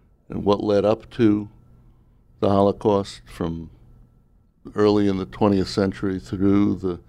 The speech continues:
rise of the Nazis, the start of the war, and then of ultimately what turned into the most organized and mechanized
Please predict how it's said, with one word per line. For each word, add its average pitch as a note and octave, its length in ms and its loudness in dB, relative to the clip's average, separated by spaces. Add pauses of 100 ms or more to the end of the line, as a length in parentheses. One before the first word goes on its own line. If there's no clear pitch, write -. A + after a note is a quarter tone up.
(320)
rise G2 380 2
of F#2+ 80 -2
the F2+ 80 0
Nazis, G#2+ 720 -2 (800)
the - 60 -12
start A2 380 2
of G#2+ 100 0
the G#2 60 2
war, G#2 600 2 (920)
and F#2 160 -4
then F#2 400 0
of F2+ 200 -6 (320)
ultimately A2 920 2 (480)
what F#2+ 260 -6
turned G#2+ 400 2
into F#2+ 560 -2 (960)
the G2+ 80 -4
most F#2 320 -4
organized G2+ 580 2
and F#2 160 0
mechanized F#2 840 0